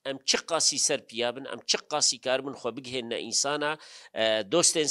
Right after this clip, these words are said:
serokatiyê, hevalên serokatiyê, kesê, e, xwe, mesela bi serokatiyê re, e, têkilî çêkirine, danûstandin kirine,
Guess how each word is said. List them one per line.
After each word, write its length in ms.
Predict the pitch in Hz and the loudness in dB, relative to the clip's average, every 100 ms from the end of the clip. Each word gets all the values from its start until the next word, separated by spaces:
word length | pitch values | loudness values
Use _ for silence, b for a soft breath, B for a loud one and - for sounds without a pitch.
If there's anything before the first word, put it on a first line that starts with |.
| - | 2
serokatiyê, 720 | 147 151 151 147 147 156 151 | 2 0 -2 -4 -4 -2 -2
hevalên 500 | 123 101 123 165 160 - | -2 0 0 0 0 0
serokatiyê, 840 | 151 147 151 147 143 156 156 151 | 0 -2 -4 -4 -6 -8 -8 -8
kesê, 500 | 156 123 156 151 147 B B B | -6 -4 -2 -2 -6 B B B
e, 100 | - 131 139 | -2 0 0
xwe, 360 | 135 139 143 135 | 0 2 2 0
mesela 380 | 151 - 143 139 | -4 -2 -4 -4
bi 40 | |
serokatiyê 680 | - 143 143 143 131 170 151 | -2 -2 -2 -4 -2 0 2
re, 100 | 147 110 131 | 2 0 -6
e, 140 | - 135 | -6 -8
têkilî 520 | - 147 131 139 156 147 | -6 -8 -8 -10 -6 -4
çêkirine, 500 | 165 151 151 156 156 151 | -2 -4 -6 -4 -4 -2
danûstandin 760 | 139 123 123 - 127 123 151 156 | -2 -2 -4 -4 -4 -4 -6 -6
kirine, 340 | 175 156 170 | -6 -4 -6